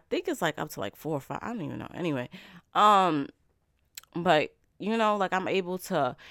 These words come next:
embrace different cultures, different religions in the corporate world, and I'm able to present the corporate world a different type of woman of color.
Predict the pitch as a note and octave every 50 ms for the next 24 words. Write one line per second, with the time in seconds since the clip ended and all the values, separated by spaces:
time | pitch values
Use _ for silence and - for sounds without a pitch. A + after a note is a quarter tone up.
0 | - - _ D3+ D#3+ D#3+ D#3 D#3+ E3+ E3 E3+ - - E3+ E3 - C#3+ C#3 - -
1 | E3+ D#3 D#3+ - D#3 C#3+ C#3+ C#3 B2 D3+ D3+ - C#3 C3+ C3 A2+ A#2+ B2 C#3+ D3+
2 | D3 D#3 D#3 D3 C#3+ C#3+ C#3+ C#3+ C#3 - - _ - - - - C3 C3+ B2+ B2+
3 | A2+ - - E3+ D3+ - C#3+ C3+ C#3 C3+ C3+ C3+ C#3 C#3+ D3 C#3 - - E3 E3
4 | D#3 D#3+ D#3 - E3 D3+ - - D#3+ C#3+ C3+ C#3 D3 D3 C#3+ B2 - _ _ _
5 | - _ _ _ _ _ _ _ _ _ - C#3 D3+ D3 C#3+ - - F#3+ F3 -
6 | - D#3+ D3+ D3 C3+ C#3+ C3+ - - _ _ _ _ _ _ _ _ - E3 D#3
7 | D#3 F#3 G3+ - A#3 G#3 F3+ E3 - - - F#3+ F#3 E3+ E3 - - _ - -
8 | - _ _ _ _ _ _ _ _ _ _ - E3 E3 D#3 C#3+ D3 C#3 C#3+ -
9 | - - _ _ _ _ _ _ _ D3+ D3 E3+ E3 E3 D#3+ D#3+ E3+ - - A#3+
10 | D#4 G#4 E4 C3+ G#2 -